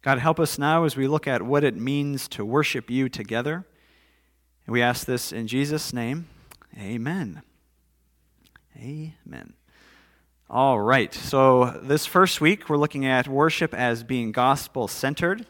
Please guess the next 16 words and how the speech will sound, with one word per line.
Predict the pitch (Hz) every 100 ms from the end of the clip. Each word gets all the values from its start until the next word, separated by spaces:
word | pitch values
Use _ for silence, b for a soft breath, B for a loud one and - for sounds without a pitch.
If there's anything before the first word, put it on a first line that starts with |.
| b b b b b b
And | 131 127
to | 143
do | 156
that, | 156
we're | 143 131
turning | - 156 151 135
to | 143 127
Isaiah | 117 120 120 165 175 165
chapter | - 147 160 - 160 143
six, | - - - - _ - - 120
verses | 123 123 - 120 107
one | 110 131 143 143
through | - 127 120 -
eight. | 85 65 - _ b b b b b b b _ _ _ _ _ _ _ 85
Isaiah's | 90 95 131 135 123 101
vision. | 98 104 92 78 71